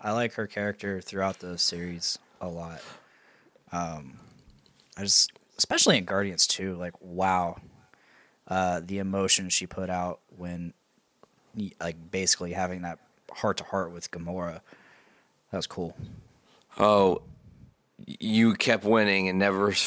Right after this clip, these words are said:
Speaker 2: never stopping, never faltering, and he kept taking
Speaker 1: Yeah.
Speaker 2: parts from me. Oh my God, it's so epic. Uh, another scene from that movie with Nebula that makes me just fucking giggle is the, uh, scene with Kraglin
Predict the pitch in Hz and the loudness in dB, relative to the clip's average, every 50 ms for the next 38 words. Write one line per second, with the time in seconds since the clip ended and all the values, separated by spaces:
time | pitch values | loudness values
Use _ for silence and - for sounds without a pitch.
0 | - - 107 110 107 101 107 98 - - 120 107 104 - 101 98 92 95 98 98 | 0 2 4 4 6 6 6 4 6 6 6 6 4 4 2 0 2 4 4 4
1 | 98 98 95 - - 110 107 101 98 95 - - 92 87 85 82 80 85 90 - | 4 4 2 2 4 6 6 6 6 4 2 0 -2 0 0 -2 -2 -4 -6 -10
2 | - - - - - 98 104 101 95 110 95 - - 110 104 104 92 104 98 - | -12 -20 -12 -6 -2 0 0 2 4 2 2 4 4 4 4 4 4 2 0 2
3 | - 110 104 101 98 - - - 98 92 92 90 87 90 - - 110 110 107 104 | 2 4 4 4 4 2 2 2 2 2 2 0 0 0 4 4 6 6 6 4
4 | 98 - - 85 - 107 101 98 180 175 - - - - - 196 127 90 92 90 | 2 -2 -4 -2 0 0 2 2 0 -2 0 0 2 4 4 4 4 4 2 0
5 | - - 90 - - - - - - - - - - _ _ _ _ - 113 95 | 0 -2 -4 -4 -6 -12 -18 -18 -16 -16 -18 -18 -20 _ _ _ _ 4 6 8
6 | 98 95 117 117 127 123 123 113 - - 123 113 110 110 - 110 104 104 104 101 | 8 8 8 8 8 8 8 6 6 6 6 4 4 4 4 4 4 4 4 4
7 | - 107 107 95 98 98 98 95 101 98 95 90 92 92 98 95 - 71 95 98 | 4 4 4 4 4 4 4 4 4 4 4 4 4 4 4 4 4 2 2 2
8 | 95 - - - 98 95 92 92 92 95 92 95 - - 98 95 - - 95 92 | 2 2 0 0 0 0 0 0 0 0 0 0 2 4 2 2 2 0 -2 0
9 | 92 95 101 98 92 92 92 90 - 90 95 95 92 92 - 101 98 92 90 90 | 2 2 2 4 4 4 4 4 4 4 2 0 -2 -2 -2 0 2 4 4 4
10 | 92 92 92 - - - - 117 110 107 104 101 98 - - - 113 98 95 101 | 4 4 2 2 2 2 4 4 4 4 4 2 2 0 2 4 4 6 6 4
11 | 104 107 110 113 113 117 117 | 4 4 4 6 6 4 2